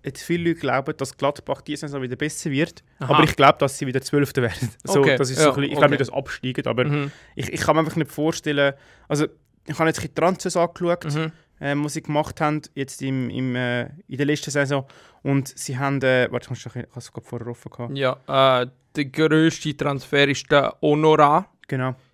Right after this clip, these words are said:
Speaker 2: Der spielt so auf so einer Schienenposition, irgendwie
Speaker 1: Mhm.
Speaker 2: so Aussenverteidiger
Speaker 1: Mhm.
Speaker 2: neben der Dreierkette.
Speaker 1: Mhm. Von, von Brest ist er, glaub ich, gekommen, gell?
Speaker 2: Ja,
Speaker 1: Sagt
Speaker 2: genau.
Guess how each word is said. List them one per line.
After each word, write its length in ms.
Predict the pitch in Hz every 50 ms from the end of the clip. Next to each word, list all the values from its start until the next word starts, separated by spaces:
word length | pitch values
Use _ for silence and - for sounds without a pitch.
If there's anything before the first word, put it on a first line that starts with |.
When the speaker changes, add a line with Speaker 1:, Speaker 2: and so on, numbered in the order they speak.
| _ _ -
Speaker 2:
Der 280 | - 135 131 127 127 120
spielt 560 | - - - 147 147 143 143 143 135 131 -
so 480 | - - - 160 160 156 156 151 - -
auf 140 | 143 131 -
so 180 | - - 160 151
einer 200 | 143 143 147 147
Schienenposition, 1040 | 147 - - 196 202 196 196 - - 190 180 170 175 156 - 170 165 165 165 165 160
irgendwie 240 | 151 139 139 135 135
Speaker 1:
Mhm. 60 | 135
Speaker 2:
so 460 | 135 - 139 135 131 131 131 123 127 _ _ _ _ _ _ _ _ - -
Aussenverteidiger 960 | 165 180 175 - - 165 151 - - - 160 147 143 156 139 139 143 151 147
Speaker 1:
Mhm. 120 | 135 135 147
Speaker 2:
neben 320 | 147 147 151 139 143 131
der 120 | - 143 131
Dreierkette. 640 | 147 143 151 170 165 160 - 151 143 127 139 175
Speaker 1:
Mhm. 100 | 175 180 - _ -
Von, 220 | 147 139 131 131
von 160 | 127 - 131
Brest 320 | - 139 156 170 165 - -
ist 80 | 147
er, 60 | 151 147
glaub 160 | 147 147 -
ich, 60 | -
gekommen, 280 | 123 117 120 120 123 -
gell? 80 | 131 143
Speaker 2:
Ja, 120 | 151 156
Speaker 1:
Sagt 100 | 160 147 151
Speaker 2:
genau. 300 | 147 147 151 170 180